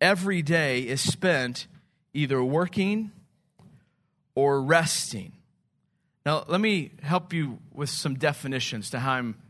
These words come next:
thinking about these terms. When we're working, you're either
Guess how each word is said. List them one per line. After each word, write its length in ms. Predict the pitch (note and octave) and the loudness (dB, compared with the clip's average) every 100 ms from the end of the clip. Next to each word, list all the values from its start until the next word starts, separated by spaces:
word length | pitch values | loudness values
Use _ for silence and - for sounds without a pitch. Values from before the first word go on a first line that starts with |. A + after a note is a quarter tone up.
| - | -6
thinking 280 | D#3 D#3 C3 | -6 -2 -2
about 280 | B2 A#2 A#2 | 0 0 -2
these 200 | A2 - | -6 -6
terms. 480 | B2 F#2 - - - - _ _ _ _ _ _ _ _ _ _ _ _ _ _ _ _ _ _ - | -6 -8 -10 -16 -18 -20 _ _ _ _ _ _ _ _ _ _ _ _ _ _ _ _ _ _ -6
When 200 | C#3+ E3 | 0 2
we're 220 | E3+ D#3+ | 4 2
working, 760 | D3+ G#3+ A#3 - B2+ B2 D#3 D#3+ - _ _ _ - | 4 4 2 -2 -2 -2 -4 -8 -18 _ _ _ 0
you're 180 | E3+ | 2
either 320 | F3 F3+ E3 | 4 4 2